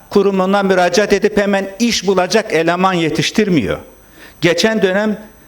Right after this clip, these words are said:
Aristoteles'i iki bin dört yüzüncü doğum yılında burada tartıştık.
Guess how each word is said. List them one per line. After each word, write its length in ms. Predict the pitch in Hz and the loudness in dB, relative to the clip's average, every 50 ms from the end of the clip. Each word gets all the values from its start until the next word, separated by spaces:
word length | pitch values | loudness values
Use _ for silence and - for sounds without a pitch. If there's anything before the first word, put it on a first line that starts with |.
| - _ - | -8 _ -2
Aristoteles'i 840 | 156 160 165 - - 202 185 190 - 214 214 208 196 180 - - 214 | -2 0 -2 -2 -2 -2 -2 0 0 0 0 0 -2 -2 -4 -6 -6
iki 320 | - 165 - - 214 175 | -6 -6 -4 -4 -2 -2
bin 180 | 202 196 185 160 | 0 -2 0 0
dört 260 | 220 220 214 220 180 | 0 0 0 -4 -4
yüzüncü 400 | 185 156 180 180 165 180 190 156 | -4 -2 -2 -2 -2 -2 -2 0
doğum 260 | 175 175 185 196 190 | 0 0 0 0 0
yılında 480 | 185 185 175 175 175 180 190 196 196 196 - - - - - _ | 0 0 0 0 0 0 0 0 -2 -6 -10 -14 -20 -20 -20 _
burada 280 | - 160 208 165 196 175 | -4 -4 0 0 0 -2
tartıştık. 680 | - 170 151 143 123 139 123 - - 104 95 - - | 0 -4 -4 -4 -4 -6 -6 -6 -6 -8 -12 -12 -18